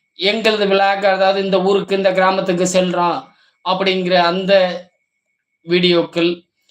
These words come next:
அதே போன்ற வந்து என்னன்னு கேட்டீங்கன்னா, அஹ், ஒவ்வொரு ஊர்லயும் வந்து ஒரு புதுமையான நிகழ்வுகள் நடக்கும் பாத்தீங்களா, அது எல்லாமே நம்ம உறவுகளுக்கு எடுத்து சொல்லணும், எடுத்து கொண்டு போய் கொடுக்கணும். அதாவது வந்து எல்லாருமே இன்னைக்கு வந்து YouTube சேனல், ஆ, இருக்காங்க. எல்லா ஊர்லயுமே,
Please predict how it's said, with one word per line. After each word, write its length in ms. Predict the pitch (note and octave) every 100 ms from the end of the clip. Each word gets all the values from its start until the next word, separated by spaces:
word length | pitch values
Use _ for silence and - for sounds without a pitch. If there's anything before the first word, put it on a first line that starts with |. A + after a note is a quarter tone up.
| _
அதே 260 | - F#3+ G#3+
போன்ற 320 | G3 G3+ G3+
வந்து 300 | G3 F#3+ G3+
என்னன்னு 240 | G3 G3+
கேட்டீங்கன்னா, 400 | F#3+ F#3 F3+ G3 G#3 F3+ - _ -
அஹ், 260 | F#3+ F#3+ F#3
ஒவ்வொரு 360 | A3 A3+ A#3+ A3
ஊர்லயும் 500 | B3 A#3+ A#3+ A#3 A3+
வந்து 120 | A3
ஒரு 180 | A3+ F#3+
புதுமையான 500 | A3 A#3 A#3 A3+ A3+
நிகழ்வுகள் 520 | G#3+ G#3+ G#3 G3 G3
நடக்கும் 420 | F3+ F3+ F#3 F#3+
பாத்தீங்களா, 560 | F3+ F3+ E3 D#3+ E3 C3+ - - -
அது 240 | - G3 A3+
எல்லாமே 360 | A3 A#3+ A#3
நம்ம 200 | B3 A#3
உறவுகளுக்கு 580 | G#3+ G#3 A#3 A3+ G#3+ F3+
எடுத்து 340 | F#3+ F#3 F#3 G#3
சொல்லணும், 680 | F#3 F#3 F#3 F3 F3 D#3+ _ _ _ _ _ _ _ _
எடுத்து 340 | D3+ F#3+ F#3 G#3
கொண்டு 200 | G3+ F#3
போய் 180 | F3+ D3+
கொடுக்கணும். 440 | F3+ F3+ F3 F3
அதாவது 320 | E3 G3 G#3
வந்து 240 | G#3+ G3+ A#3 A#3 - - _
எல்லாருமே 440 | G3+ A3 A#3 A#3
இன்னைக்கு 240 | B3 B3 A3+
வந்து 200 | A3+ A#3+ A#3+
YouTube 340 | A#3 A3+ G#3 G#3+
சேனல், 320 | A3+ A3 G#3+
ஆ, 300 | G3+ G#3 G#3
இருக்காங்க. 500 | G3 G#3 A3 A3+ F#3
எல்லா 380 | D#3 E3 F3+ F3+
ஊர்லயுமே, 520 | F#3 F#3+ F#3+ F#3